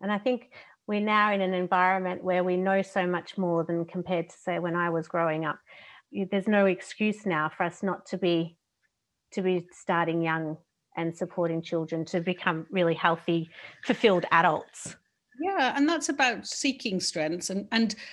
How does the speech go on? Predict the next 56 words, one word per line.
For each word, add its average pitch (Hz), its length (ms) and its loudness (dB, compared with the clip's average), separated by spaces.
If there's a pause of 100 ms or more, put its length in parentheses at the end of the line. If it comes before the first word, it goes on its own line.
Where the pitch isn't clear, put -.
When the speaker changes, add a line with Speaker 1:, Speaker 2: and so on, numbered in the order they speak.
(140)
Speaker 2:
and, 240 200 4
you 302 100 4
know, 269 100 6
sometimes 247 680 2
you 226 100 -2
have, 214 320 0
it's 240 140 -4
a, 247 100 -6 (200)
you 262 120 -2
have 277 100 2
to 277 80 -4
try 285 240 0
a 277 40 4
few 277 240 0
things, 165 580 -2
you 202 80 -2
know. 233 240 2 (480)
You, 277 300 -8
you 311 380 -6
know, 240 80 2
I've 240 200 2
found 247 380 4
sometimes 233 440 0
people 208 180 -2
say, 208 180 4
"Oh, 226 160 6
we 226 120 2
tried 240 300 2
that, 156 180 2
didn't 175 220 0
work. 160 220 2
We 196 40 -8
tried 247 300 -2
that, 147 160 -2
it - 60 -8
didn't 175 180 0
work." 147 160 0
We 170 80 -4
just, 214 180 0
you 208 120 -2
know, 160 260 0
so - 160 -2
there's 185 160 0
a 202 80 2
bit 196 160 -2
of, 185 180 -2 (440)
"Oh, 202 160 6
he 196 80 4
doesn't 190 180 2
like 160 200 2
that." 156 200 0
But 214 100 -4
sometimes 226 520 4
I've 214 320 2
realised 180 840 4 (400)
that 233 300 2